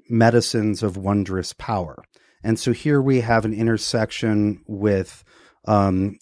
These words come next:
an almost medical alchemical approach or a spagyric approach. And what's really funny is, um, uh, Thessalos gives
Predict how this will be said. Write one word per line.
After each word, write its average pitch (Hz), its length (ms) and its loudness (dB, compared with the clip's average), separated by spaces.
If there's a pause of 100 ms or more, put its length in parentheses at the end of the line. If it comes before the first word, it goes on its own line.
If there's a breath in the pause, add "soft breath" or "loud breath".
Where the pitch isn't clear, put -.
an 113 200 0
almost 131 500 6
medical 127 640 6
alchemical 135 840 4
approach 165 580 2
or 107 120 2
a 98 40 0
spagyric 117 840 -2 (100)
approach. 175 580 2 (420)
And 139 180 6
what's 135 180 2
really 165 320 8
funny 127 520 2 (120)
is, 104 400 2
um, 92 520 0 (760)
uh, 110 260 0
Thessalos 131 680 2
gives 120 560 2